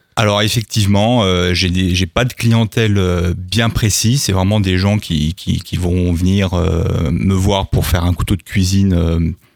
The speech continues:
un petit peu particulier, des cou-, du couteau de chasse, euh, du couteau un petit peu pour, euh, couteau utilitaire, pour la randonnée, euh,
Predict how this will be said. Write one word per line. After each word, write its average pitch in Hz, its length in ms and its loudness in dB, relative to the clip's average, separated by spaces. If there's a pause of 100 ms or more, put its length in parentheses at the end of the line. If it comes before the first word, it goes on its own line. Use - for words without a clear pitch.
un 107 100 0
petit 101 160 -2
peu 104 120 2
particulier, 92 920 0
des 95 140 -2
cou-, - 220 -18
du 95 120 0
couteau 95 260 -2
de 85 80 -4
chasse, 98 560 0 (280)
euh, 92 120 2
du 98 160 0
couteau 104 400 0
un 104 80 2
petit 95 160 -2
peu 98 180 0
pour, 87 320 0
euh, 85 580 0 (160)
couteau 104 220 0
utilitaire, 98 600 0
pour 85 240 -2
la 87 80 -4
randonnée, 85 600 0
euh, 92 340 0